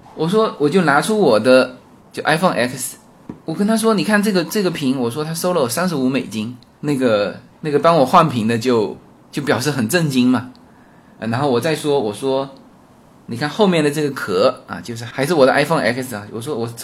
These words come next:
后面的这个，这个保护壳四十五美金，那这，这个我是印象非常深刻，因为当时他只给我两个东西选嘛，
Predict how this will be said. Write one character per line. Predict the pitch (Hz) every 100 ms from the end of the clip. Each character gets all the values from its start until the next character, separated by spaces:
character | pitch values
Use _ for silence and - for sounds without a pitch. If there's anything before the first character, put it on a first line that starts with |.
| -
后 | 220
面 | 190 165
的 |
这 | 160 156
个， | 139 113 - - - - - - - -
这 |
个 | 156
保 | 143 139 110
护 | 117 214
壳 | - - 95 107 -
四 | - 214
十 | 143
五 | 101
美 | 104 82
金， | - 98 107
那 | 160
这， | 240
这 | 320 311
个 | 185
我 | 113
是 | 110 131 - -
印 | 139
象 | 131
非 | 117 127
常 | 104
深 | 98 107
刻， | 104 110 - - - - - -
因 | 180
为 |
当 | 220
时 | 240
他 | 202
只 | 202 -
给 | 185 175
我 | 160
两 | 123 110
个 |
东 | 135 147
西 | 156
选 | 160 113 -
嘛， | 73